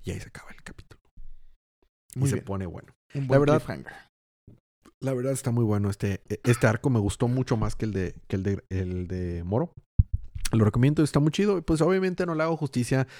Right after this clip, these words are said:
Speaker 1: Dragon Ball mucho es visual, mucho son peleas. O sea, no, no les estoy contando las peleas. Vale
Speaker 2: Sí.
Speaker 1: mucho la pena. Y no es comercial, no lo estamos patrocinando. Pero si quieren leerlo gratis, cien por ciento gratis, no strings attached, bajen la aplicación de,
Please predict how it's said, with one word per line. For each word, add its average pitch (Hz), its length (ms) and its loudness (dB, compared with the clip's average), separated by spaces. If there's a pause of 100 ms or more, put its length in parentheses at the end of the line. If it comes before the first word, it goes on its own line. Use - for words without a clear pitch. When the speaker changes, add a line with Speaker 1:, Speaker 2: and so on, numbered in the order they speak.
(260)
Speaker 1:
Dragon 123 360 0
Ball 131 180 4
mucho 127 480 2
es 101 100 -8
visual, 101 380 -4
mucho 120 400 0
son 107 160 -6
peleas. 92 440 -8
O 92 60 -10
sea, 95 240 -4 (280)
no, 104 220 -2
no 98 240 -4
les 92 120 -2
estoy 101 180 -8
contando 101 320 -2
las 95 100 -2
peleas. 95 400 -2
Vale 107 240 2
Speaker 2:
Sí. 117 60 2
Speaker 1:
mucho 147 400 2
la 110 160 0
pena. 120 260 0 (440)
Y 220 220 4 (180)
no 127 260 4
es 120 100 0
comercial, 135 380 -2
no 131 80 -2
lo 127 60 -2
estamos 123 260 -4
patrocinando. 104 680 -4
Pero 110 200 0
si 131 120 -10
quieren 156 300 0
leerlo 151 300 2
gratis, 139 680 -2 (680)
cien - 280 -2
por 180 100 -2
ciento 170 180 2
gratis, 147 380 0
no 127 180 2
strings 131 380 -4
attached, - 480 -10 (420)
bajen 117 240 2
la 135 40 6
aplicación 117 380 0
de, 120 120 2